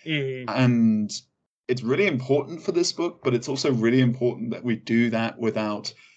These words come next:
Speaker 2: going too far into the lore of, like, that we've already established, or just, like, here's, like, all of the notes that, like, we basically just put Secret Rooms and, like, all these other books back into this one.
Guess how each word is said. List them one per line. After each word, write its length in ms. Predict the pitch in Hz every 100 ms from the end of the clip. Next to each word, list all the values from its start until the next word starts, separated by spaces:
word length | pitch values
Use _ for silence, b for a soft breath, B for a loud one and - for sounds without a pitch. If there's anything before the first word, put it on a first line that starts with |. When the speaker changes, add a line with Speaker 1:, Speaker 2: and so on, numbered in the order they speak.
| b b _ -
Speaker 2:
going 300 | 123 117 107
too 340 | - - 131 117
far 420 | 110 107 107 104
into 460 | 104 101 117 107 101
the 100 | 104
lore 500 | 104 117 110 110 120
of, 200 | 117 110
like, 320 | 104 123 - B B
that 200 | - 113
we've 180 | 113 107
already 420 | 110 107 107 107 107
established, 840 | 107 - 117 101 107 107 101 -
or 180 | 113 101
just, 240 | - 110 110
like, 160 | 110
here's, 580 | - 123 143 143 120 - b b b
like, 340 | - 113 113 - -
all 260 | 131 135 127
of 80 |
the 140 | 127 110
notes 600 | 113 110 - - - - -
that, 200 | 113 -
like, 180 | 110 110
we 160 | 123
basically 600 | 127 123 123 127 120 113
just 340 | 107 113 - -
put 300 | 120 113 -
Secret 340 | 120 113 113
Rooms 560 | 113 113 104 104 101 -
and, 380 | 127 117 113 113 -
like, 180 | 110 107
all 140 | 123 107
these 220 | 104 107
other 140 | 107
books 320 | 104 110 -
back 440 | - - 123 127 -
into 240 | 113 -
this 300 | 107 110 -
one. 440 | - - 113 123